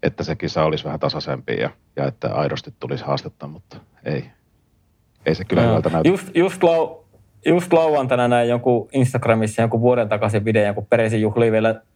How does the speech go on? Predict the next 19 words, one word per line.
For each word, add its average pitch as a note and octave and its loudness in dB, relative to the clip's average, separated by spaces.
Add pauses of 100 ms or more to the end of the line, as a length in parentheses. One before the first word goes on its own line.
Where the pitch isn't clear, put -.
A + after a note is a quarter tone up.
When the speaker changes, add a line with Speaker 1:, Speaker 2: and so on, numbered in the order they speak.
Speaker 2:
sunnuntainakin, G#2+ 2
niin G2+ 0
sitä, G2+ 0
ei C3+ 2
kun C3+ 2
siis C#3 -2
vielä C#3+ 4
maanantainakin A2+ 0
sitä G#2+ 2 (440)
viimevuotista A2+ 2
voittoa. A2 0
Se G#2 0
on G#2+ 4
ihan A2+ 2
hirveässä A#2+ 2
jurrissa G#2+ 0
kävelee G#2 2
jostain G#2 0
veneestä G#2+ 0